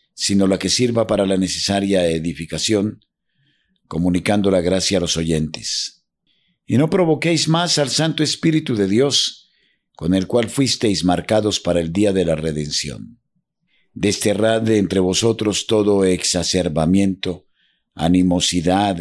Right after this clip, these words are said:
ira, pendencia, insulto y toda clase de maldad.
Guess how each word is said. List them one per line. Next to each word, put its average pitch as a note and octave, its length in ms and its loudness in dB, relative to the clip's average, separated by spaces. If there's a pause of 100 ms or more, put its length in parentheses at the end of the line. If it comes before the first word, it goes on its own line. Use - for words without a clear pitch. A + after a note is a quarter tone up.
(140)
ira, F#2+ 640 0
pendencia, D#2+ 840 0
insulto E2+ 920 -2 (500)
y - 140 -10
toda G2+ 360 0
clase G2+ 400 0
de F#2 120 0
maldad. E2+ 500 0